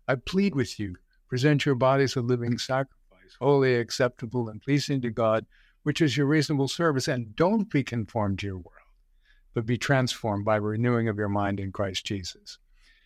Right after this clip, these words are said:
When I really discovered that, then it changed my whole attitude about culture. I like to talk about culture as our palace and our prison. We can't get along without it. We really need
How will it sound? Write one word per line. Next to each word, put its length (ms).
When 220
I 120
really 420
discovered 580
that, 280
then 180
it 200
changed 440
my 140
whole 260
attitude 500
about 320
culture. 440
I 140
like 240
to 100
talk 300
about 260
culture 420
as 200
our 160
palace 840
and 160
our 140
prison. 560
We 140
can't 280
get 140
along 280
without 440
it. 220
We 180
really 380
need 600